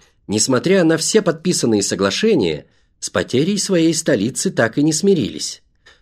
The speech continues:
Поэтому Энвер Паша, в тот момент активно вышибавший греков с побережья Турции, не преминул воспользоваться случаем и помочь братьям, чем можно,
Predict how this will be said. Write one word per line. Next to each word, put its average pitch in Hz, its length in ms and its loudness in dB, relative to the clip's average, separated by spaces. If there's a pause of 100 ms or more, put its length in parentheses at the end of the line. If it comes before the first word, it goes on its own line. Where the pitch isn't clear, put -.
(140)
Поэтому 156 680 2
Энвер 127 320 2
Паша, 110 600 -2 (260)
в - 80 -20
тот 202 200 2
момент 185 420 4
активно 165 580 0
вышибавший 107 680 0
греков 98 400 0
с - 80 -6
побережья 90 540 0
Турции, 95 600 -4 (320)
не 120 180 2
преминул 226 560 2
воспользоваться 104 720 0
случаем 208 640 2
и 185 240 -2
помочь 139 520 0
братьям, 185 600 0
чем 143 320 2
можно, 120 680 0